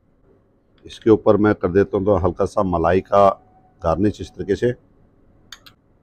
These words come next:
एक butter का टिकिया, हल्का सा कसूरी मेथी इस तरीके से, एक टमाटर का इससे garnish कर देता हूँ इस तरीके से।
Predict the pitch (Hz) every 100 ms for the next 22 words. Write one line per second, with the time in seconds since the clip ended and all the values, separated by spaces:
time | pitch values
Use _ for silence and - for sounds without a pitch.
0 | _ 85 87 76 87 90 82 90 - -
1 | 104 113 110 _ _ _ _ _ _ _
2 | _ _ _ _ _ _ _ 87 85 -
3 | 98 90 - 92 - 82 - 90 95 95
4 | 87 110 - 90 87 - 113 - _ _
5 | _ _ _ - _ - - - _ _
6 | _ _ _ _ _ _ 98 - - 82
7 | 92 92 101 95 110 107 - _ _ _
8 | _ _ - 87 - 90 80 80 90 -
9 | 82 90 95 90 85 85 90